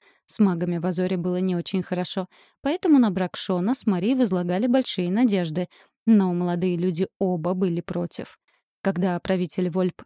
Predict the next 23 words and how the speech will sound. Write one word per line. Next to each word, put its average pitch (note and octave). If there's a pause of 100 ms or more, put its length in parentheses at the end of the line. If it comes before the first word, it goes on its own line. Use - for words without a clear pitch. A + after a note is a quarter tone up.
(100)
Первый F3
стал F#3
особенно F3+
настаивать F3
на F3+
браке, F#3 (260)
свободолюбивый F3+
Шон D4+ (260)
вошёл G3
в -
портал, F3+
находившийся A#3+
на A3+
стадии G#3+
отладки, G3
и G#3
оказался F3
на C4
Земле E3+
два E3+
в -
теле E3
собаки. F#3+